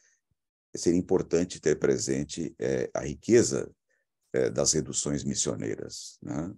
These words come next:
Das mis-, das, é, cor-, é, digamos, controlada, né? É, e aí também toda uma discussão que foi, já foi feita, né?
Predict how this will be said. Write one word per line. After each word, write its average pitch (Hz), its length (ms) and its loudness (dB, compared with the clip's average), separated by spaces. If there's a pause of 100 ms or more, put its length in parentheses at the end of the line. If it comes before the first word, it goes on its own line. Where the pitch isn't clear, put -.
Das - 160 -10
mis-, - 240 -12
das, - 460 -6 (720)
é, 60 240 0 (480)
cor-, - 320 2
é, 64 260 -2 (120)
digamos, 69 340 -4
controlada, 73 840 2
né? 90 220 -4 (680)
É, 50 1120 0
e 52 140 -6
aí 62 100 -2
também 67 280 -2
toda 82 220 0
uma 71 120 2
discussão - 440 -2
que - 440 -12 (400)
foi, 71 120 2
já 69 120 -2
foi 65 180 0
feita, 80 440 2
né? 71 240 -4